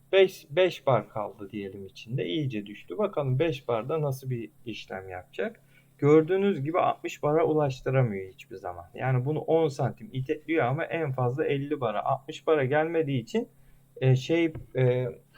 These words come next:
burada, e, na-, nasıl oluyor? Bunu itekliyor, itekliyor, itekliyor. Bu en sonunda bu, buraya dayanıyor ama o dayandığı noktada daha elli bar oluyor. Altmış bara gelmediği için motor du-,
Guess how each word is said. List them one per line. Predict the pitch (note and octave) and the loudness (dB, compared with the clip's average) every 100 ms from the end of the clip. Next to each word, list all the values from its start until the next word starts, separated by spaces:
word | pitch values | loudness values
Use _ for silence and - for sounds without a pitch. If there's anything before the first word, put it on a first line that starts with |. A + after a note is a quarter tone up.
| - - - _ _ _ - - | -20 -20 -20 _ _ _ -20 -2
burada, | C3+ D#3+ F3+ F3 D3 - - | 2 4 4 4 4 2 -2
e, | B2 A#2+ A#2 A2+ A2+ A#2+ | 0 2 0 -4 -2 2
na-, | D#3 E3 - | 4 4 2
nasıl | C#3+ D#3+ D#3+ | 0 0 2
oluyor? | D3 A#2+ C3+ E3+ | 2 2 0 -2
Bunu | D3 D3 D3+ - | -2 -4 -4 -6
itekliyor, | D#3+ - D#3+ - A2+ B2+ | -8 -4 -4 -4 -6 -4
itekliyor, | C3+ D3+ C3 - A#2+ | -4 -4 -4 -6 -6
itekliyor. | C3 D3+ C3 A2+ B2 | 0 0 0 -6 -4
Bu | C#3 | -2
en | D#3+ D#3+ | 2 0
sonunda | D3+ C#3 B2 B2 | 0 -2 -2 -2
bu, | C#3 C3 - | -8 -12 -4
buraya | C3 D3+ D#3+ D#3+ | 2 6 6 4
dayanıyor | F3+ F3+ F#3 G3 A3 A#3 - | 4 4 2 2 2 0 2
ama | D#3+ F3+ | 4 4
o | E3 | 4
dayandığı | F3 E3+ F3+ F3+ F3+ E3 | 6 6 4 0 -2 0
noktada | D3+ F3+ F3 G3 | -2 -2 -2 0
daha | D#3+ E3+ | 2 0
elli | - D#3 E3 E3+ | 4 4 6 4
bar | D#3+ | 4
oluyor. | C3 G#2 G2+ C#3 B3+ - _ _ _ | 4 0 0 2 2 0 _ _ _
Altmış | C#3+ - G#3 G3+ | 2 2 -2 0
bara | - E3+ C3+ | 4 6 6
gelmediği | E3+ G#3+ A#3 A3 D3+ | 4 4 2 0 0
için | B2+ C3 | -2 0
motor | C3+ D3 - F#3 | 2 2 0 -2
du-, | C3+ C3 | 0 -4